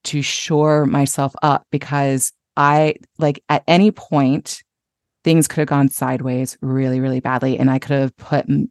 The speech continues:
not only myself, but my friends in danger who are just along for this ride with me.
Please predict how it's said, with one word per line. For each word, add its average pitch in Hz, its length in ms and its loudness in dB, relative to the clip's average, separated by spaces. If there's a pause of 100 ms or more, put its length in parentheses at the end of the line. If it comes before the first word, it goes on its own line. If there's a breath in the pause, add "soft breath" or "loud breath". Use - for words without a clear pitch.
not 147 240 2
only 143 140 4
myself, 131 420 0
but - 140 -2
my 131 120 2
friends 127 280 0
in 131 80 4
danger 135 480 0 (840 soft breath)
who 139 120 2
are 139 100 4
just 135 220 -2
along 131 320 2
for 139 140 -4
this 127 200 -8
ride 131 240 -4
with 131 160 -8
me. 127 300 -2